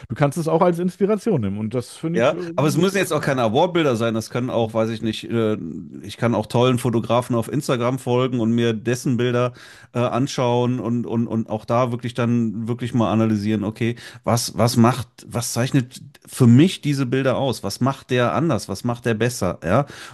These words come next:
Speaker 2: worauf achtet der? Ja, wie, wie macht der die Lichtsetzung? Wie, wie,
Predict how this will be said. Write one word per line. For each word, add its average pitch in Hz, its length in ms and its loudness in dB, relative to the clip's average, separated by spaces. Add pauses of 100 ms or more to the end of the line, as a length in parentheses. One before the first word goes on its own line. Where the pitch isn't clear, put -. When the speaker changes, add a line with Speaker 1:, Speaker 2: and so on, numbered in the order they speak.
Speaker 2:
worauf 117 440 2
achtet 127 380 0
der? 82 300 0
Ja, 107 240 -2
wie, 110 260 0
wie 117 120 0
macht 120 260 0
der 113 280 2
die 107 140 -2
Lichtsetzung? 101 720 -2
Wie, 104 420 0
wie, 107 460 -2